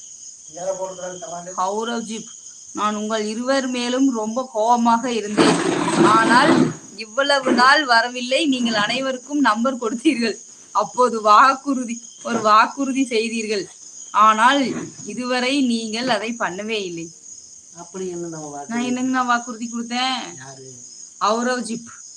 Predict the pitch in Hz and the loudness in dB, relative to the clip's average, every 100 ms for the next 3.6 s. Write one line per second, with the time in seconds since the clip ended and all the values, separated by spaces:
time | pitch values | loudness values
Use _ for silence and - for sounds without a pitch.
0 | - - - 160 190 233 277 - 277 233 | -20 -20 -16 -2 2 4 4 4 0 -2
1 | - 185 185 160 156 156 143 139 127 - | -2 0 0 -2 -10 -12 -14 -16 -18 -20
2 | - - - 190 269 277 247 240 254 214 | -20 -14 -8 -4 2 4 2 0 -2 -4
3 | 196 180 180 180 156 | -2 -2 -2 -6 -8